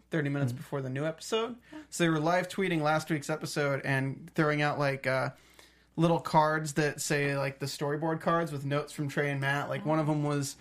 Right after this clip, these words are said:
Speaker 1: "All the locks on Butters' room for being grounded, but I'll let you put Butters' dad in front of the lock so you don't have to animate that. Merry Christmas from Trey." <laughs> And then, like, uh, just all sorts of things like, "Fun fact,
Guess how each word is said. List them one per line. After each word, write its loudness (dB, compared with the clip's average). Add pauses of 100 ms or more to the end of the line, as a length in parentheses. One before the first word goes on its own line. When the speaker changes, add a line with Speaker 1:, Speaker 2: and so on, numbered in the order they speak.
(540)
Speaker 1:
"All 6
the 4
locks 4
on 4
Butters' 4
room 4
for -6
being 2
grounded, 2
but 4
I'll 6
let 0
you 4
put 2
Butters' 4
dad 2
in 0
front 2
of 2
the 2
lock 2
so -4
you 2
don't 2
have 0
to -6
animate 0
that. 4
Merry 2
Christmas -2
from -4
Trey." 2 (260)
<laughs> 4 (400)
And 6
then, 2
like, 4
uh, 4 (280)
just 2
all 6
sorts 0
of 0
things 4
like, 4 (840)
"Fun 6
fact, 4